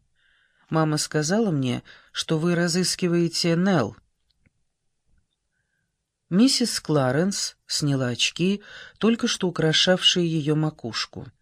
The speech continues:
Прислушиваясь к их разговору, она безотчетно покусывала дужку, нахмурившись и быстро переводя взгляд с одного собеседника на другого. Барбара протянула ему фотографию.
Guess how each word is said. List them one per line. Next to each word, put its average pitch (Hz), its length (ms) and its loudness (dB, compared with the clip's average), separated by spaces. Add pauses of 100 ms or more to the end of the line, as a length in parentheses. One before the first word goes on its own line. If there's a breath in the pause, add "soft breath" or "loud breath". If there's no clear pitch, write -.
(560)
Прислушиваясь 151 880 -2
к - 100 -6
их 135 160 -4
разговору, 139 680 0 (360 loud breath)
она 170 200 2
безотчетно 202 840 0
покусывала 170 760 -2
дужку, 143 680 -6 (340 loud breath)
нахмурившись 175 920 0 (320 loud breath)
и 175 140 2
быстро 196 540 2
переводя 143 520 2
взгляд 139 460 2
с - 80 0
одного 131 320 0
собеседника 156 800 -2
на 156 120 0
другого. 123 600 -4 (1600 soft breath)
Барбара 190 540 4
протянула 175 560 0
ему 151 220 0
фотографию. 120 760 -6